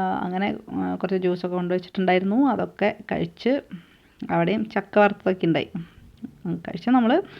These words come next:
അവിടെ ഇരുന്ന് കുറച്ച് കഴിഞ്ഞപ്പോഴേക്കും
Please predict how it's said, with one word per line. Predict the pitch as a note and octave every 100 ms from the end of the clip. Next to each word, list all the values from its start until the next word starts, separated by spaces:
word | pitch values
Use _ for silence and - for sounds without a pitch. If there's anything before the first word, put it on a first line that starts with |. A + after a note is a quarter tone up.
| - - - -
അവിടെ | A3+ A3+
ഇരുന്ന് | A3 A3 B3 - - - G3+ F#3+ - -
കുറച്ച് | G#3+ G#3
കഴിഞ്ഞപ്പോഴേക്കും | A3 G#3+ G#3 G#3+ B3 A#3+